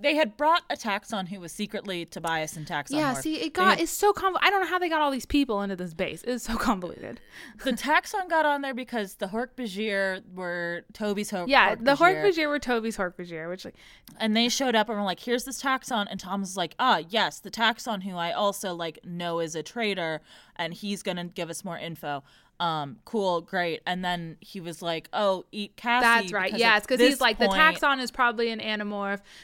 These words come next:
Speaker 2: The girl is, the girl probably has other
Speaker 1: Definitely an
Speaker 2: Animorphs on
Speaker 1: Animorph.
Speaker 2: her."
Speaker 1: Yeah.
Speaker 2: So one Taxon, eat the Animorph. That will, that will prove that neither of them, well, one of them will be dead and the other is on Animorph. So
Speaker 1: And at this point, Visser, like,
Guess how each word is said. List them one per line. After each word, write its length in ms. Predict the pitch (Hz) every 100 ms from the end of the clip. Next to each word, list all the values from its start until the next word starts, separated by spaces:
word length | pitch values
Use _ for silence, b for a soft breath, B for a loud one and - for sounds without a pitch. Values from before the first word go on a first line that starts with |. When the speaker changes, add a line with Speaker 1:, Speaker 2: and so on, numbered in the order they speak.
| B
Speaker 2:
The 80 | 214
girl 340 | 202 254 247 233
is, 300 | 220 196 -
the 100 | 220 202 -
girl 180 | 269 254
probably 260 | 254 240
has 120 | 226 214
other 60 | 220
Speaker 1:
Definitely 320 | 226 220 226
an 180 | 208 185
Speaker 2:
Animorphs 40 |
on 200 | 190 190
Speaker 1:
Animorph. 80 | -
Speaker 2:
her." 160 | 196 185
Speaker 1:
Yeah. 140 | 220 175 190
Speaker 2:
So 40 | B B B
one 260 | 220 262 262
Taxon, 540 | 247 220 240 214 208
eat 160 | 214 208
the 100 | 202
Animorph. 460 | 196 190 185 185 - b b
That 280 | 202 208 202
will, 280 | 208 208 196
that 200 | 180 208
will 100 | 214
prove 400 | 202 220 202 190
that 140 | 185 -
neither 260 | 185 185
of 80 | 190
them, 380 | 175 175 175 - -
well, 160 | 185
one 160 | 180 208
of 80 | 180
them 160 | 175
will 60 | 165
be 120 | 190
dead 300 | 180 190 165
and 100 | 165
the 80 | 170
other 180 | 160 170
is 100 | 165
on 140 | - -
Animorph. 420 | - - - 190
So 320 | - 214 208 B B B B B B _
Speaker 1:
And 400 | 214 208 208 202 - - _ _ -
at 220 | 208 208
this 260 | 240 - -
point, 280 | 240 220 185
Visser, 380 | 196 - 226 -
like, 260 | 196 180